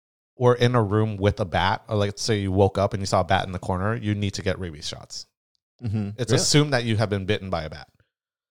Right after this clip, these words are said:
Speaker 2: Because
Speaker 1: And
Speaker 2: they're
Speaker 1: bats are the,
Speaker 2: jerks.
Speaker 1: yep. And the bats are the number one carrier of rabies, at least in the United States.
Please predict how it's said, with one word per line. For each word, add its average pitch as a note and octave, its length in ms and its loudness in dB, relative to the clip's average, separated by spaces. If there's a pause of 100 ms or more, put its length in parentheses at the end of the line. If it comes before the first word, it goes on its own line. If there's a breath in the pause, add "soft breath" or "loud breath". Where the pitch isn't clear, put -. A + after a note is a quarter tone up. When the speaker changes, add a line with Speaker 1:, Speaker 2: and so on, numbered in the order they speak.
(800)
Speaker 2:
Because - 180 -2
Speaker 1:
And A2+ 80 2
Speaker 2:
they're G#2+ 80 8
Speaker 1:
bats A2 100 2
are F#2 100 4
the, - 80 -4
Speaker 2:
jerks. - 280 -10
Speaker 1:
yep. A2+ 320 -4
And A#2 120 0
the A2+ 60 4
bats A#2 280 6
are A2+ 180 6
the G#2 120 0
number G2 260 0
one F#2 200 0
carrier F2+ 440 -2
of F2 280 -6
rabies, D#2+ 380 -10
at F#2 100 -4
least F#2+ 160 -6
in F2+ 80 -10
the E2+ 60 -8
United D#2+ 340 -14
States. - 400 -14